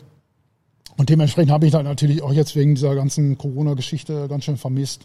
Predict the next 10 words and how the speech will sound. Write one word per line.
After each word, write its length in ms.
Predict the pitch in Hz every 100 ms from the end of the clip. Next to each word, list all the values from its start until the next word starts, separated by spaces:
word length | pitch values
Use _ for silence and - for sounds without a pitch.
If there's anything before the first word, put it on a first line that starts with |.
| _ _ _ _ _ 127
Glücklicherweise 1000 | 131 185 233 - 156 143 165 196 202 180
haben 180 | 165 165
wir 140 | 160
genau 280 | 143 147 190
in 80 | 170
dieser 240 | 147 143
Zeit 280 | - 143 143
geplant 420 | 123 143 147 190
und 120 | 160
gebaut. 480 | 143 123 151 131 -